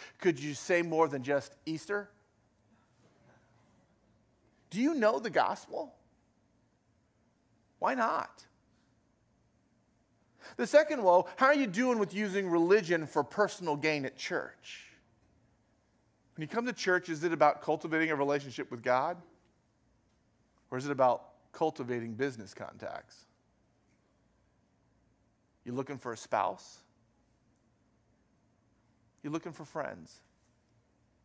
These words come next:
How you doing? Looking for God. A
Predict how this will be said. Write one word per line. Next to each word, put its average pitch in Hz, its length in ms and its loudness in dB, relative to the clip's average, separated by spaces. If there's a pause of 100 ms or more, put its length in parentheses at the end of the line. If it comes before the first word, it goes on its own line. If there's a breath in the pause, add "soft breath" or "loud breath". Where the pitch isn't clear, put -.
(1000)
How - 120 -16
you 208 80 -10
doing? 120 500 -4 (2000)
Looking 135 320 -6
for 107 120 -10
God. - 440 -12 (1120)
A 104 60 -16